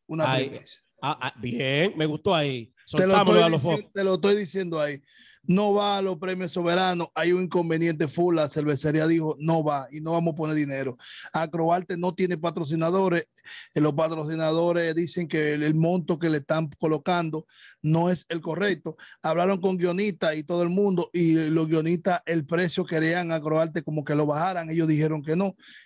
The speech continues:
Speaker 1: Y los premios están frenados. Hasta este momento, Acroarte dice que si los premios,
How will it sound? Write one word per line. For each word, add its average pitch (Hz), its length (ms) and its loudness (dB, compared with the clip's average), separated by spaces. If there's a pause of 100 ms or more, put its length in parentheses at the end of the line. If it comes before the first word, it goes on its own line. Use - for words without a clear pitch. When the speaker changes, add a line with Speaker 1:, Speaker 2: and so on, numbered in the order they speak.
(140)
Speaker 1:
Y 190 140 2
los 196 180 0
premios 208 360 -4
están 196 340 -2
frenados. 165 800 -2
Hasta 185 420 -2
este 240 280 -2
momento, 214 680 0 (400)
Acroarte 196 720 0
dice 208 340 -2
que 190 160 -2
si 190 180 -2
los 180 180 2
premios, 208 520 0